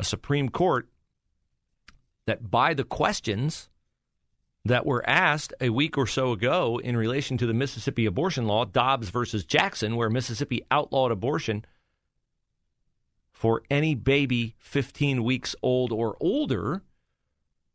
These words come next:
I think we have a real chance. I was gonna say, unless John Roberts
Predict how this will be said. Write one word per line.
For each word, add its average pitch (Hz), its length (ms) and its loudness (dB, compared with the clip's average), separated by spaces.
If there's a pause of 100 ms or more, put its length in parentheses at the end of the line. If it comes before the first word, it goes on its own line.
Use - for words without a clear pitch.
I 208 120 2
think 254 160 -2
we 226 80 2
have 185 120 4
a 147 60 4
real 156 320 2
chance. - 800 -2 (560)
I 143 80 4
was 131 100 0
gonna 147 140 0
say, 117 280 0
unless 131 380 0
John 117 340 0
Roberts 107 460 -2